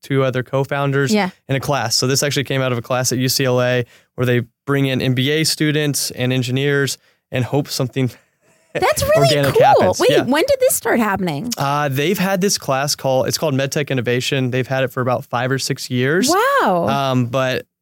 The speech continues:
Speaker 1: and I, but apparently just, you know, a lot of the projects have been a little too technical. They've been, like, medical devices
Speaker 2: Right.
Speaker 1: and
Speaker 2: Yeah,
Speaker 1: such.
Speaker 2: yeah.
Speaker 1: And we found, uh, Valid, uh, Malik, who's our C T O,
Speaker 2: Yeah.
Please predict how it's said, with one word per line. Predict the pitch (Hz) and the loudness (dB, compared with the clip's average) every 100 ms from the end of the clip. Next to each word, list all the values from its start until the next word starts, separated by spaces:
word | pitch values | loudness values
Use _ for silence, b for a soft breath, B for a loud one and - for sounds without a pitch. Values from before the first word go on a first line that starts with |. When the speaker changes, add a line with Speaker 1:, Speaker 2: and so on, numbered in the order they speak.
| _ | _
Speaker 1:
and | 143 139 127 | -4 -2 0
I, | 131 131 | 0 -2
but | 131 147 | -2 -2
apparently | 123 147 147 135 | -2 -2 0 0
just, | 127 123 - | 0 -2 -2
you | 131 | -2
know, | 123 120 _ _ - | -2 -4 _ _ -4
a | 131 | -2
lot | 127 135 | 0 0
of | 139 | -2
the | 120 | -4
projects | - 123 123 139 131 | -4 -2 0 -2 -2
have | 120 | -2
been | 127 120 b b b | -2 -2 b b b
a | - | -4
little | 131 131 113 | 0 0 -2
too | - 135 | -6 -6
technical. | - 139 135 - 135 | -4 -2 -4 -2 0
They've | 120 117 | 0 -2
been, | 113 113 | -4 -4
like, | 120 113 | -8 -4
medical | 123 123 131 | -2 -2 -4
devices | 117 120 120 120 131 127 233 | -4 -2 -2 -2 -2 0 0
Speaker 2:
Right. | 247 202 190 - | 2 0 -2 -2
Speaker 1:
and | 233 | 2
Speaker 2:
Yeah, | 254 | 4
Speaker 1:
such. | 254 269 | 4 4
Speaker 2:
yeah. | 226 180 - | 2 0 -4
Speaker 1:
And | 127 127 123 | -4 0 -2
we | 120 139 | 0 -2
found, | 139 139 135 131 127 - _ _ _ | -2 -2 0 0 0 -2 _ _ _
uh, | - 120 117 117 | -4 0 0 0
Valid, | 127 135 139 131 120 | 2 2 2 -2 -4
uh, | 131 123 120 | -2 0 0
Malik, | 131 135 120 | 0 0 -2
who's | 127 120 | -2 0
our | 120 | 0
C | 117 - 131 | 0 -2 -2
T | 127 131 | -2 0
O, | 156 131 | 0 2
Speaker 2:
Yeah. | 123 214 | 2 0